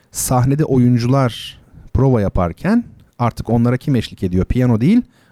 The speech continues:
orkestra eşlik etmeye başlıyor. Yani, e, eserin çıkmasına aşağı yukarı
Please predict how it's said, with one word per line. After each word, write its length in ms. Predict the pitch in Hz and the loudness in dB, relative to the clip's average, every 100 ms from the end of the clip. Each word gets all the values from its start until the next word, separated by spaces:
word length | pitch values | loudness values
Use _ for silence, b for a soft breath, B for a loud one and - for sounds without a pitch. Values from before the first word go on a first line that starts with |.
| - | -4
orkestra 500 | 120 - 110 - 98 | -2 -2 -6 -4 -2
eşlik 320 | 95 - - | -2 -4 -6
etmeye 360 | 85 90 82 80 | -6 -2 -2 -2
başlıyor. 420 | 80 - 87 85 B B B - | -4 -2 -2 -2 B B B -4
Yani, 400 | 127 110 135 - - | -2 0 -2 -4 -8
e, 100 | 95 | -6
eserin 400 | 107 - 123 113 | -4 -2 -2 -2
çıkmasına 460 | - 110 101 123 | -4 -6 -4 -4
aşağı 260 | 110 - 90 | -4 -2 -4
yukarı 340 | - 104 156 | -2 -2 -2